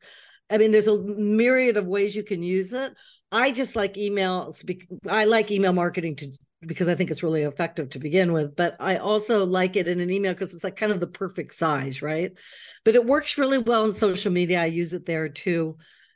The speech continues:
to do, I have a whole social selling system that uses it both in social media and then in the emails. So it's a, it's a, it's a great tactic and people love it and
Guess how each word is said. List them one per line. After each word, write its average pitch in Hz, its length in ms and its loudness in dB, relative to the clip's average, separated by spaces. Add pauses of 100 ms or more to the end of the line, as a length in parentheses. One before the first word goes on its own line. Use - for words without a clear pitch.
(120)
to 180 100 -8
do, 180 340 6
I 180 140 0
have 190 160 0
a 185 80 0
whole 180 220 -2
social 175 460 -4
selling 180 440 -2
system 170 460 -6
that 151 160 -4
uses 175 480 0
it 165 160 -4
both 165 240 -4
in 156 100 -4
social 175 380 -4 (100)
media 196 520 2
and 175 240 -8
then 175 260 -4
in 170 140 -4
the 160 260 -6
emails. 147 500 -8 (400)
So 220 240 4
it's 208 240 4
a, 214 240 4 (240)
it's 208 140 4
a, 202 180 -2
it's 208 120 -6
a 220 60 2
great 247 420 -2 (220)
tactic 226 600 -4
and 180 220 -4 (420)
people 262 340 2
love 214 220 4
it 240 280 0
and 190 640 -2